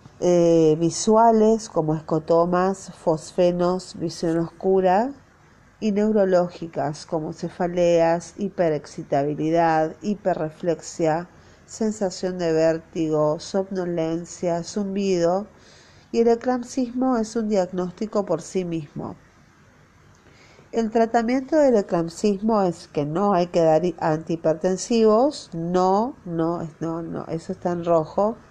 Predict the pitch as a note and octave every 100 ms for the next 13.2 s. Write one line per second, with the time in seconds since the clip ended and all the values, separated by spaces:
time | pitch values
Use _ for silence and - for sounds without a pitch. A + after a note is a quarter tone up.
0 | - F3 F#3 F3+ E3 E3+ F3 F#3 F3 F3
1 | F#3+ F#3 A3 G#3 G3 G#3 - - - -
2 | - - - - - _ - G#3+ G3+ G#3
3 | - G#3+ G3+ G3 F3+ E3 E3 - C4 B3
4 | A#3+ A3 G#3+ A#3 A3 F#3+ E3+ E3 F3+ F3+
5 | F3 E3+ E3 D#3+ E3+ F3+ G3+ D4 - -
6 | E3+ E3 - E3 D3+ D#3 D#3+ E3+ F3 F#3
7 | F#3+ G3+ A#3 A#3 - C4 F4 - _ -
8 | - - - - - - F3+ F3+ F#3 F3+
9 | F3 F3 G3+ G3 F3+ F#3 F#3 F3+ G#3+ G3
10 | E3 - G3 F#3+ G3 F#3+ F#3 F#3+ G3+ C#4
11 | D#4+ - G3 F#3+ G3 F3 - G3+ F#3+ G3
12 | G#3 F#3+ F3+ F3 F3 - A3+ A3 A3 -
13 | B3+ D4+